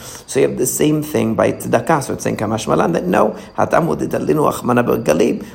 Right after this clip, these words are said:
Over there, when it's a korban, it relates to the Beit HaMikdash, so the, so the Torah attached it to the issue of the holidays when you go to visit the Beit HaMikdash.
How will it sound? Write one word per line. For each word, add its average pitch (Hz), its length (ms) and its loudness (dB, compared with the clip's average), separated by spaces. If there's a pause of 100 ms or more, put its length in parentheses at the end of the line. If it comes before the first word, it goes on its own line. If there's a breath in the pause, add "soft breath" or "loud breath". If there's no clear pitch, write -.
Over - 320 2
there, 110 220 2
when 113 160 -2
it's 110 120 -6
a 104 60 -6
korban, 113 680 0
it 104 40 -2
relates 113 380 -2
to 113 100 -6
the 113 80 0
Beit 113 160 0
HaMikdash, 113 640 0
so 113 100 -6
the, 110 300 -4
so 113 140 -2
the 107 100 0
Torah 110 540 0
attached - 540 -6
it 113 200 -2
to - 80 -10
the 113 180 -2
issue 117 240 -4
of 110 120 -2
the 120 80 -4
holidays 117 440 -2
when 110 80 -4
you 113 80 -4
go 113 100 0
to 110 80 -6
visit 117 240 -6
the - 60 -6
Beit 107 140 -2
HaMikdash. - 480 0